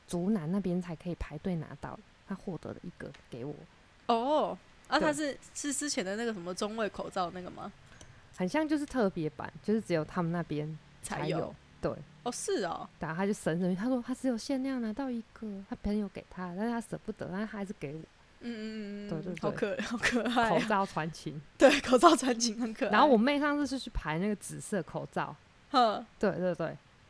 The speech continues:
Speaker 2: 之前不是有那个吗？就是中卫他的那个广告啊。
Speaker 1: 嗯，哦，粉红色的，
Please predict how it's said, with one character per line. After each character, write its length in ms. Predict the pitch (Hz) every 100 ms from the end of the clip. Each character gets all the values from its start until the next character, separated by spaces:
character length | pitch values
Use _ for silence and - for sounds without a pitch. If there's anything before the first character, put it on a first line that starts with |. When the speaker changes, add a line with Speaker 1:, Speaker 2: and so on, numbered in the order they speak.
| -
Speaker 2:
之 100 | 403 466
前 200 | 427 254
不 80 | 294
是 160 | 403
有 140 | 330 208
那 100 | 240
个 160 | 320 294
吗？ 220 | 262 254
就 80 | 302
是 140 | 320
中 260 | - 277 285
卫 160 | 277
他 140 | 285 277
的 120 | 240
那 100 | 254
个 200 | 254 220
广 300 | 214 196 175
告 300 | - 247 208
啊。 340 | 190 185 185 214
Speaker 1:
嗯， 80 | 294
哦， 40 |
粉 180 | - 202
红 160 | 202
色 180 | 214 254
的， 200 | 185 160